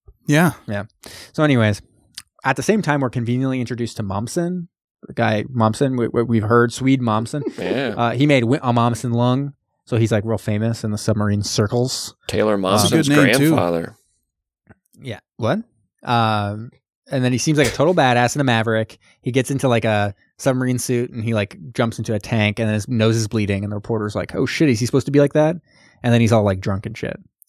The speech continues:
Speaker 1: Well, all right. So he's not just drunk because he got in there. They do
Speaker 2: Right.
Speaker 1: explain that with the pressure and what it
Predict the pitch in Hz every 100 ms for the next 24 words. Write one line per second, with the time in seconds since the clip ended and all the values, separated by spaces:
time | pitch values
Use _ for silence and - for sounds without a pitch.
0 | - 196 185 170 175 165 113 - - 185
1 | 180 233 262 185 185 135 110 127 147 156
2 | - 135 143 127 117 127 123 123 120 120
3 | 113 110 123 120 180 185 - - 160 -
4 | 190 147 135 117 - - - _ - -
5 | 139 131 117 - 151 151 147 143 135 117
6 | 123 120 117 117 117 120 120